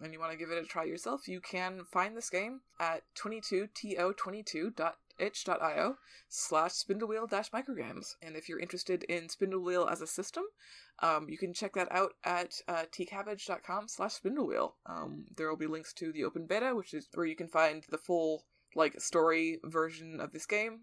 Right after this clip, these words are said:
print and play that for free while it's in open beta, and maybe give me feedback. That would be great. And with me for this fantastic fight has been Paul.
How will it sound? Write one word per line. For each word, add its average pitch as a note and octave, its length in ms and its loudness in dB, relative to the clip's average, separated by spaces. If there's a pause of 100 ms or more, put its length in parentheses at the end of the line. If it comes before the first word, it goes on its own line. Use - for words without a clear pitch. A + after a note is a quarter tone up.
print - 160 -6
and - 100 -14
play E3+ 140 -2
that D#3+ 160 -2
for E3 80 -8
free C4+ 240 -2
while D#3 180 2
it's - 140 -8
in D3 100 -6
open D#3 200 -8
beta, A3+ 180 0
and G#3 140 -6
maybe - 200 -4
give - 140 -8
me D#3 80 -14
feedback. A3+ 360 -2
That B3+ 80 -2
would B3+ 80 0
be D4+ 80 0
great. G#4 240 -4 (500)
And F3 120 -14
with F#3+ 160 -12
me G#3+ 280 -8 (100)
for - 180 -2
this G#3 340 -2
fantastic G#3 840 2
fight F#3+ 500 8
has G#3 240 0
been G#3+ 320 -2
Paul. A#3+ 320 -2